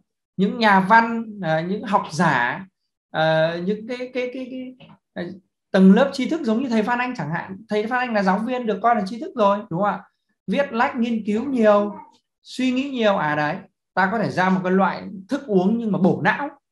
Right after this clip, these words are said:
Cái unique selling point, tức là cái, cái, cái gọi là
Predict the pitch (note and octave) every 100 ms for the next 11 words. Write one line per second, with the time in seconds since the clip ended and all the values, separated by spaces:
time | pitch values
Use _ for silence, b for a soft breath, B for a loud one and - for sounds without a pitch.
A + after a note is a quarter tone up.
0 | _ _ _ _ _ _ _ _ - G#3
1 | - F#3 G#3 C4+ F4 - A#3 A3 - A3
2 | G3 F#3+ A#3+ F#3 E3+ F#3+ F#3+ F#3+ F#3 F#3+
3 | D3+ C#3